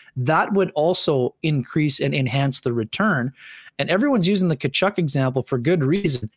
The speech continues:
but it's not just this was a straight one for two. The only reason the Florida Panthers were willing to trade Huberdeau and Weegar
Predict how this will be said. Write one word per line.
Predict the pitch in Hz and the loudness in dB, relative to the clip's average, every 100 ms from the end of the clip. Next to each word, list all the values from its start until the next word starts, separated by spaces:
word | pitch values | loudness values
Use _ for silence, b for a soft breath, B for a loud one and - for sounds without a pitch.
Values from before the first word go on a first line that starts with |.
| _ B B - | _ B B -2
but | 180 | 0
it's | - | 0
not | 190 - | 0 0
just | - - | 0 0
this | 160 143 | 0 0
was | 147 131 | 2 2
a | 123 | 0
straight | - 160 147 | 2 0 0
one | 135 156 | 0 0
for | 156 127 | 0 -6
two. | - 202 208 104 123 B B B B 135 | -2 0 2 0 -6 B B B B -6
The | 127 156 | -2 0
only | 175 262 294 | 2 2 2
reason | 165 180 190 180 143 | 2 2 2 2 0
the | 131 | -2
Florida | - 160 165 135 | -2 0 0 0
Panthers | - 147 165 139 117 - | -2 -2 0 -2 -2 -2
were | 135 123 | 0 0
willing | 107 147 196 156 | 0 0 2 0
to | - | -2
trade | 120 - 185 175 | -4 0 0 0
Huberdeau | - 175 170 131 131 - | 0 0 2 2 0 0
and | 127 104 | -4 0
Weegar | 151 240 135 104 | 0 0 0 -4